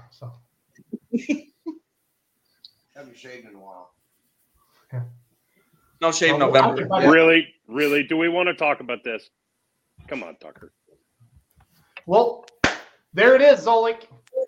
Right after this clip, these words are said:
Speaker 3: just
Speaker 1: January
Speaker 3: brought it up. I'm just
Speaker 1: What's that?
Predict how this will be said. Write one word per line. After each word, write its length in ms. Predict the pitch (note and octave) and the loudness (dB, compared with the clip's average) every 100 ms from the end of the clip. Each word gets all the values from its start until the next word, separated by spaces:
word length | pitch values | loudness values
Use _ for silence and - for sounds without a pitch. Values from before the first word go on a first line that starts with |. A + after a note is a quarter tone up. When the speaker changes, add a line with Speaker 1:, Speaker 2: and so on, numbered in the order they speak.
| - | -10
Speaker 3:
just 0 | |
Speaker 1:
January 440 | - A#3 A3+ C4 - | -8 0 2 2 4
Speaker 3:
brought 200 | C4 B3+ | 6 8
it 80 | A3+ | 6
up. 380 | G#3 - - - - | 6 2 -8 -10 -4
I'm 140 | D3+ D#3 | -4 -4
just 220 | D#3+ - _ _ - - _ _ _ _ _ _ _ _ _ _ _ _ _ _ _ _ _ _ _ _ _ _ | -12 -16 _ _ -20 -20 _ _ _ _ _ _ _ _ _ _ _ _ _ _ _ _ _ _ _ _ _ _
Speaker 1:
What's 200 | - E3 | -10 -6
that? 300 | F#3+ A3 - | -6 -8 -10